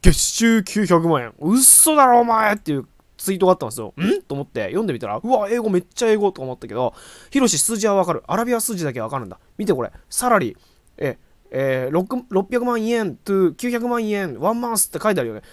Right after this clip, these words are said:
これ見て。もう他はさ、これみんな英語なんだよ。こうやってダーって書いてあるじゃん。ここだけさ、円なんだよ。ほら、六百万円to九百万円って書いてあるよね。すっげー、本当だーと思って。ね、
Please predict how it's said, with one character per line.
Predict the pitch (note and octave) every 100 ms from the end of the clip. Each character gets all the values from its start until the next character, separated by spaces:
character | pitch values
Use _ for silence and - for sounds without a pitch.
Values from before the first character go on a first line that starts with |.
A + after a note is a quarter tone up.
| -
こ | -
れ | G3+
見 |
て。 | F#3+ - _ _ _ _ _ _ _ _ E3
も | D#3+
う | C3+
他 | E3+ C#4+
は | C#4
さ、 | B3+ E3+
こ | E3
れ |
み | D#3
ん | A#3
な | G3+
英 | A#3
語 | A#3
な |
ん | F3+
だ | A#2
よ。 | F#2+ -
こ | -
う | B2
や |
っ |
て | B2+
ダ | C3+ D3 D#3 E3
ー |
っ | -
て | C#3+
書 | F3
い |
て | C3+
あ |
る | G#2
じ | G#2+
ゃ |
ん。 | - _ _ _ _ _ _ _
こ | - E3
こ | C#4
だ | B3
け |
さ、 | A3+ F#3 - _ _ _ -
円 | C4+ B3
な | F3
ん | D3+
だ |
よ。 | C3 A#2 - _ -
ほ | D3
ら、 | B2
六 | - C3
百 | F#3 F#3+
万 | F#3+
円 | D3 G#2+ F2+
to | C#3+ A#2+
九 | D3+
百 | F#3 F#3
万 | F#3+ E3+
円 | G#2
っ |
て | -
書 | A3+
い |
て | C#3+
あ |
る | A2
よ |
ね。 | A2 - - _
す | - -
っ | D#3+
げ | G3+
ー、 | G#3+ G#3
本 | G3+ G#3
当 | A3+
だ | G#3 G3
ー |
と | -
思 | B2
っ |
て。 | - A2+ - _ _
ね、 | D#3